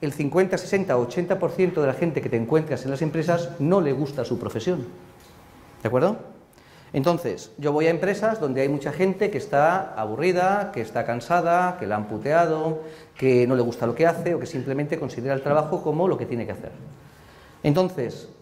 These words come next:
nos vamos a encontrar básicamente, pues, tres problemas. Uno, que hay gente que no le gusta su profesión, otro, que hay gente que le gusta demasiado su profesión, desde la perspectiva de que le encanta programar,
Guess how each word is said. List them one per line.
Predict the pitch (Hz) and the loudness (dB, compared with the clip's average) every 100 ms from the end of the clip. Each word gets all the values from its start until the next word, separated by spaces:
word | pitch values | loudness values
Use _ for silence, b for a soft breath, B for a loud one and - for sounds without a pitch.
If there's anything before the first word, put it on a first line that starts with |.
| - | -8
nos | 151 | -2
vamos | 170 220 | 0 0
a | 233 | 0
encontrar | 220 208 220 226 226 - | -2 2 4 4 0 -6
básicamente, | 160 175 170 180 185 190 | -4 -2 0 0 -2 -4
pues, | 151 | -4
tres | 156 - | -4 -4
problemas. | 143 113 92 78 - - - | -2 -4 -4 -10 -16 -8 0
Uno, | 185 143 | 2 4
que | 147 | 2
hay | 123 | 2
gente | - 123 | 0 -4
que | 127 | 0
no | |
le | 131 | 0
gusta | 131 139 | 0 -2
su | |
profesión, | 147 147 - 196 202 - - B B B | -2 0 4 4 2 -8 -16 B B B
otro, | 220 220 208 | 2 2 0
que | 208 | -2
hay | |
gente | 196 220 208 156 | 0 0 0 0
que | 151 135 | 0 0
le | 135 | 0
gusta | 214 220 143 120 | -2 -2 -2 0
demasiado | 113 110 - 180 143 | -2 -2 0 0 2
su | 127 123 | -2 -4
profesión, | 110 110 - 185 175 - - B B B B | -6 -4 2 2 2 -4 -14 B B B B
desde | 143 139 | 2 4
la | 139 | 2
perspectiva | 147 143 139 185 | 0 -2 -2 0
de | 156 | 2
que | 131 | 2
le | 120 | 0
encanta | 117 117 180 185 131 | 0 2 0 0 -2
programar, | 170 180 165 165 160 - - | 0 2 2 0 -4 -12 -18